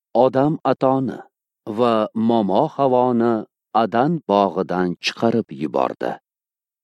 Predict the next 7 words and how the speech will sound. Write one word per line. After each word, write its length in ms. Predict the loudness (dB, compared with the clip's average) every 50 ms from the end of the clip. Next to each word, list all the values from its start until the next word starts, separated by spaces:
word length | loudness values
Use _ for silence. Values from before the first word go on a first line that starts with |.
| _ _ _ _ _ _ _ _ _ -2
U 140 | 0 2 4 4 4 4 2 0 -2 _ _ _ _
odam 440 | 0 2 2 2 2 2 2 2 2
atoni 580 | 0 0 0 0 0 0 2 2 2 2 2 2 2 0 -2 -4 _ -10 -10 -2
yerning 540 | 2 4 4 4 4 4 2 2 2 0 0 -2
tuprog'idan 880 | -6 -10 -6 0 2 4 4 6 4 4 2 -2 -4 -2 -2 0 0 0
yasagan 600 | 2 2 0 0 0 -2 -4 -2 -4 -6 -6 -6
edi. 320 | -4 -4 -4 -4 -4 -6